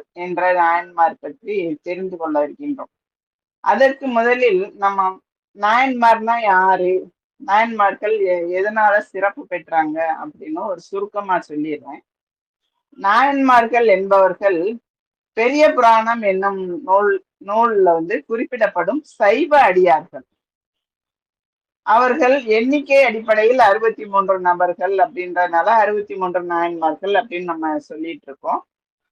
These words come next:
இதுல சுந்தரமூர்த்தி நாயனார் திருத்தொண்ட தொகை அப்படின்னு முத எழுதினார். அவரு எழுதினது வந்து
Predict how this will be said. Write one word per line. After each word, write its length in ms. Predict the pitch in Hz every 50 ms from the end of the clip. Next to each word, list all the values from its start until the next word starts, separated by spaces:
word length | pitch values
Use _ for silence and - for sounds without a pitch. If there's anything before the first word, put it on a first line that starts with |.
| _ _ _ _ _ _ _ _ _ _ _ _ _ _ _ -
இதுல 220 | 247 254 262 262 240 220 233 269
சுந்தரமூர்த்தி 1000 | 269 - - 269 277 285 302 320 339 370 311 262 247 254 254 233 - - 240 240 226 220
நாயனார் 640 | 202 196 196 196 196 190 190 190 190 180 175 - - _ _ _ 208 _
திருத்தொண்ட 500 | - 247 269 294 294 - 262 240 226 214 208 208
தொகை 300 | - 196 185 190 196 202 196
அப்படின்னு 560 | 185 175 170 170 185 185 185 190 202 220 226 226
முத 220 | 208 202 185 185 196 196
எழுதினார். 640 | 185 175 180 190 196 196 190 185 170 156 147 - - _ _ _ 185 _ _ _ _ _ _ _ _ _ _ _ _ _ _ _ _ _ _
அவரு 280 | 196 202 226 233 233 233
எழுதினது 600 | 233 220 220 226 240 247 254 254 240 233 214 202 196
வந்து 300 | 190 180 175 175 190 226